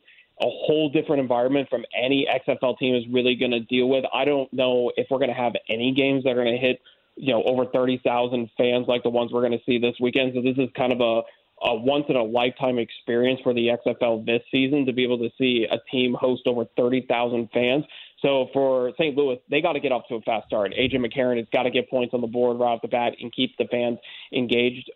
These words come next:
The, the tough part about the Renegades is this is one of the top defenses in the X F L. They, they have a, a great linebacking core, great secondary. So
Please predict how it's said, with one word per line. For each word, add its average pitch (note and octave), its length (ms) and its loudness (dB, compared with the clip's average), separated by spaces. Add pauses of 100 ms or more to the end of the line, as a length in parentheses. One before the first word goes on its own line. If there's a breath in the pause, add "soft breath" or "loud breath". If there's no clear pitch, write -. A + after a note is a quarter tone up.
(100)
The, B2+ 120 0
the B2 160 -4
tough D#3 260 -2
part D#3+ 160 2
about C#3 160 0
the B2+ 80 -2
Renegades B2 540 0 (100)
is A2+ 200 -4 (120)
this F3+ 160 0
is C#3 100 -4
one C#3+ 140 2
of B2 60 0
the A2+ 120 -2
top - 220 -4
defenses A#2 600 -2 (340 loud breath)
in B2+ 140 0
the A#2+ 160 2
X A#2 200 0
F G#2+ 200 0
L. A2+ 340 0
They, A#2+ 220 2
they A#2 120 0
have A#2+ 200 -2
a, A2+ 280 0
a A2 120 0
great C3 280 0
linebacking C3 480 -2
core, B2 320 2
great B2 280 -2 (100)
secondary. A#2+ 680 0
So A#2 240 2